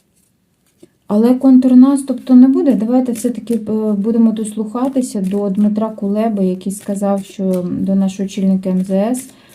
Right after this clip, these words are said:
м, який, в принципі, пояснив, що не варто сприймати контрнаступ як якусь фінальну битву України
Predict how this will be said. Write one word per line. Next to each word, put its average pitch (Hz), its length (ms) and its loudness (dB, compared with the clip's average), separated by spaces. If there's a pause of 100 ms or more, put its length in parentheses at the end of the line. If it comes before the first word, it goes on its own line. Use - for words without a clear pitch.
(400)
м, 185 560 -2
який, 190 220 -6
в 202 100 -10
принципі, 226 420 -2
пояснив, 214 580 0
що 220 160 -2
не 208 120 2
варто 262 360 -2
сприймати 226 580 2
контрнаступ 214 680 0
як 196 200 -4
якусь 226 240 -4
фінальну 208 480 0
битву 190 400 -4
України 185 760 -2